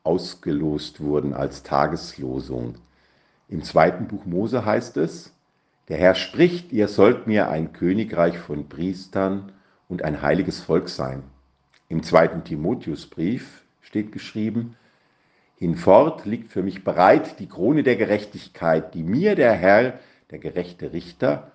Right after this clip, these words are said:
an jenem Tag geben wird. Nicht aber mir alleine, sondern auch allen, die seine Erscheinung lieb haben.“ Mein Name ist Matthias App und ich bin der evangelische Pfarrer in Blieskastel. Frederik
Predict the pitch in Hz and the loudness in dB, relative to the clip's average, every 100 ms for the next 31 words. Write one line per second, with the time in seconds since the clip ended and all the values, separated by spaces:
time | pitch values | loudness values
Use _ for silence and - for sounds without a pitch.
0 | _ 85 80 85 101 113 87 90 - 92 | _ -6 0 2 2 0 2 0 2 0
1 | 85 76 62 - - _ _ 107 104 101 | 0 -2 -4 -8 -20 _ _ -4 -2 0
2 | 90 92 95 73 76 85 170 196 131 131 | 2 4 4 4 4 4 4 2 2 2
3 | 127 127 123 _ _ _ - 90 - - | 2 2 -6 _ _ _ 4 4 4 2
4 | 110 165 160 135 139 - 98 107 - 90 | 4 4 0 -2 -2 0 0 0 -2 -6
5 | - 73 76 85 85 82 69 71 78 - | -6 -4 -2 -2 -4 -6 -6 -10 -10 -8
6 | 62 58 57 57 _ _ _ _ _ _ | -8 -8 -10 -18 _ _ _ _ _ _
7 | _ _ _ _ _ 73 71 73 78 71 | _ _ _ _ _ -4 2 4 4 2
8 | - 76 71 80 - - - 185 151 120 | -2 -8 -6 -4 -4 2 2 2 -2 -6
9 | - 107 101 87 - 82 73 82 87 85 | -4 0 0 0 -4 -6 -4 -6 -4 -4
10 | 85 - 73 78 85 82 98 - - 67 | -4 -4 -2 0 0 -4 -6 -8 -10 -12
11 | - - - _ _ _ _ _ _ _ | -12 -16 -18 _ _ _ _ _ _ _
12 | _ - _ _ _ _ _ _ _ _ | _ -20 _ _ _ _ _ _ _ _
13 | _ 107 175 180 185 185 - | _ 6 6 6 4 0 -18